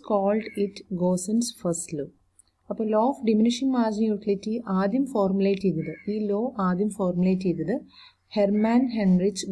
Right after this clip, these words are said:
ഗോസൻ എന്ന് പറയുന്ന ഇക്കോണമിസ്റ്റ് ആണ് എയ്റ്റീൻ ഫിഫ്റ്റി ഫോറിൽ. അതിനുശേഷമാണ് മാർഷൽ ഈ ഒരു തിയറിനെ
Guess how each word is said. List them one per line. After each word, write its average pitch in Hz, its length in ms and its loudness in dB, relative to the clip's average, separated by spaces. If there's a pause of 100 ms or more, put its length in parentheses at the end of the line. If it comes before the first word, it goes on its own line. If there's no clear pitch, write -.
ഗോസൻ 175 420 2 (140)
എന്ന് 175 200 -2
പറയുന്ന 160 360 -4
ഇക്കോണമിസ്റ്റ് 156 600 -4
ആണ് 156 160 -4 (180)
എയ്റ്റീൻ 185 280 0 (100)
ഫിഫ്റ്റി 202 300 -6 (100)
ഫോറിൽ. 147 340 -2 (600)
അതിനുശേഷമാണ് 220 840 2 (140)
മാർഷൽ 170 500 -4 (220)
ഈ - 20 -2 (140)
ഒരു 185 160 0 (460)
തിയറിനെ 185 500 4